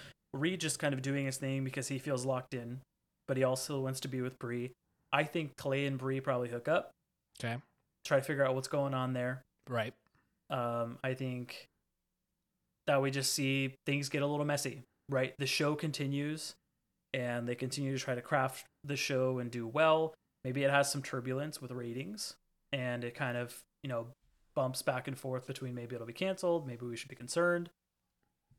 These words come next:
Speaker 1: Ultimately, I think it focu-, like season two would, I would have it focus more on the relationships.
Speaker 2: Right.
Speaker 1: You see,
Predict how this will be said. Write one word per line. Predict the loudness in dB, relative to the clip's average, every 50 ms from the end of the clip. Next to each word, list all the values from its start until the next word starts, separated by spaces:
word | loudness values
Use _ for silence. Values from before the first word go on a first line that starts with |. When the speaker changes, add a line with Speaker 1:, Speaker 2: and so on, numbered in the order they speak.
| _ 4
Speaker 1:
Ultimately, | 4 4 4 4 6 6 6
I | 6
think | 6 2 0 0 0
it | -2 -4 -4 -2
focu-, | 0 0 0 0 -2 -6 -6 -8 0 2
like | 2 2 4
season | 2 2 2 2 0 -2
two | -2 -2 -2 0 0 -2 -2 -4 -6 -8 -4
would, | -2 -2 0 0 -2 -2 -6 -10 -12 _ 2
I | 4 4 4
would | 4 2 2
have | 0 0 -2
it | -2
focus | -2 -4 -2 -2 -4 -4 -2
more | -2 -2 0 0 0
on | -2 -2
the | -4
relationships. | -6 -6 -6 -6 -8 -8 -10 -10 -12 -10 -12 -12 -12 -12 -16 _ _ _ _ _ -20 _ _ _
Speaker 2:
Right. | -2 -2 -2 -4 -6 _ _ _ _
Speaker 1:
You | -4 -2 -2
see, | 0 0 2 2 2 0 0